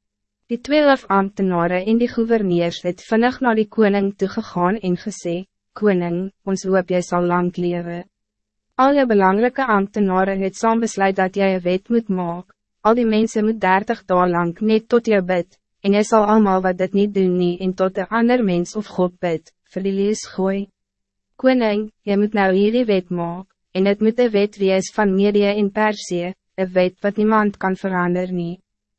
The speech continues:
Koning Darius het toe die wet gemaak. Daniel het gehoor van die nuwe wet, maar hy het in sy huis gegaan en hy het elke dag drie maal gekniel en gebid en sy God geprys soos hy altyd gedoen het. Hy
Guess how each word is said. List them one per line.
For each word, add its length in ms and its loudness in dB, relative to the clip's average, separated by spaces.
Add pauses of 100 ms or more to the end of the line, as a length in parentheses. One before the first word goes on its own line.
(280)
Koning 340 2
Darius 480 2
het 160 -6
toe 100 2
die 120 0
wet 280 -2
gemaak. 600 -6 (340)
Daniel 360 4
het 160 0
gehoor 400 0
van 180 -2
die 100 2
nuwe 380 2
wet, 400 -2 (260)
maar 160 4
hy 300 4
het 140 -2
in 120 0
sy 180 2
huis 300 2
gegaan 480 0
en 180 -2
hy 120 2 (100)
het 180 -2
elke 340 2
dag 260 2 (100)
drie 200 2
maal 360 2
gekniel 480 -2
en 200 -2
gebid 440 -2
en 120 -2
sy 200 -4
God 260 -2
geprys 520 -4
soos 180 -8
hy 80 0
altyd 480 -2
gedoen 320 -2
het. 220 -8 (840)
Hy 80 -4